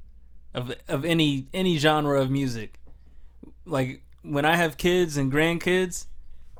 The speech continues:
I, I'll always remember twenty-four Karat Magic. Being alive for it. And I, you know, I, I'm, I'm not gonna, like, I'm not comparing it to Thriller,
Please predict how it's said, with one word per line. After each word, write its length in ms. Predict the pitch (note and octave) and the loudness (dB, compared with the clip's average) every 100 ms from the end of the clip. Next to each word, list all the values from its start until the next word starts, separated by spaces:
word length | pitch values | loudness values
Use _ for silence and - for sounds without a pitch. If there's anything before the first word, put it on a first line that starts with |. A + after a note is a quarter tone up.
| - | -6
I, 180 | C#3+ D3+ | 2 4
I'll 320 | D#3 D#3 E3 | 4 6 6
always 440 | D#3+ E3 D#3 C3+ | 8 8 8 6
remember 540 | C3+ C3 C3 B2+ A#2 - - - - | 2 0 0 0 -4 -6 -14 -20 -16
twenty-four 460 | - C#3 B2+ B2+ A#2+ | -4 -2 0 -2 -6
Karat 340 | - B2 A2 | -4 -4 -4
Magic. 400 | A2+ A2 G#2 - - - - - - - - | -6 -8 -8 -12 -16 -16 -18 -16 -14 -12 -4
Being 240 | C#3 D3 C#3 | 0 2 2
alive 440 | B2+ B2+ B2+ A#2+ | 0 0 0 -2
for 260 | - G#2+ G2 | -6 -12 -12
it. 180 | - - - - - - - - - - - - - | -14 -14 -14 -14 -14 -16 -16 -18 -14 -12 -12 -14 -10
And 120 | - F3+ | -4 -2
I, 160 | G#3+ | -2
you 120 | - G#3+ | -2 0
know, 120 | D3 | 2
I, 200 | F3+ A3 - - - | 0 -2 -10 -20 -8
I'm, 220 | F3 G#3 A3+ | 0 2 2
I'm 120 | A3 | 0
not 180 | A3+ G#3 | 0 2
gonna, 180 | F#3+ | 2
like, 380 | F3 D#3 C3+ - - | 4 4 2 -8 -12
I'm 100 | - | 0
not 180 | A3+ A3 | 2 2
comparing 520 | - E3+ F#3+ G3 F#3+ | 0 2 4 4 4
it 260 | F#3+ - - | -2 -6 -6
to 120 | - | -2
Thriller, 560 | D#3 D3 E3+ F#3 G#3+ G#3+ | 0 4 4 6 2 -4